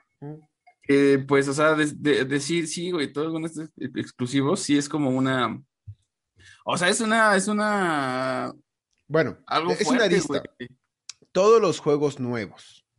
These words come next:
Speaker 2: Ah, exacto, po-, por eso, o sea, es como
Speaker 1: <laughs>
Speaker 2: darle así un, como otra vez sacarte el dick y ponérselo así enfrente de Nintendo y de,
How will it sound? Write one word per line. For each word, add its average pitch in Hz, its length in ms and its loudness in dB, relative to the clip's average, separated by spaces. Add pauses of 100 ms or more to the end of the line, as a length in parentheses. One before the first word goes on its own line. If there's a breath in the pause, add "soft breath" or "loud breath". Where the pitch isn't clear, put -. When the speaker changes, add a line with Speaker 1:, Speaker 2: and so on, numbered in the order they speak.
(560)
Speaker 2:
Ah, 240 180 0
exacto, 220 380 -4 (140)
po-, 131 180 -4
por 127 180 4
eso, 139 440 0
o 143 140 -6
sea, 139 260 -2 (460)
es 147 240 -4 (160)
como 156 320 2
Speaker 1:
<laughs> 123 300 -6 (160)
Speaker 2:
darle 143 360 2
así 151 280 0
un, 147 600 -2 (760 loud breath)
como 135 320 -4 (280)
otra 135 220 -6
vez 151 80 -4
sacarte 139 320 -6
el 143 80 -4
dick 139 240 -6
y - 20 -12
ponérselo 127 460 -8
así 120 160 -8
enfrente 123 340 -2
de 117 120 -2
Nintendo 120 540 -2
y 123 80 -4
de, 117 220 -6